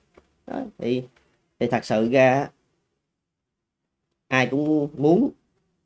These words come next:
để cho anh, ờ, ờ,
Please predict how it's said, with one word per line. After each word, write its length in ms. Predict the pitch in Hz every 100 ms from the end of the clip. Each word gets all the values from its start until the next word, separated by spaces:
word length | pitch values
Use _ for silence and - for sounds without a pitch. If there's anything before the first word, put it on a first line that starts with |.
| _ -
để 140 | 110
cho 120 | 123
anh, 240 | 135 131 131
ờ, 360 | 117 113 110 110 - _ _ _ _ _ _ _ _ _ _ _ _ _ _ _ _ _
ờ, 380 | - 107 104 104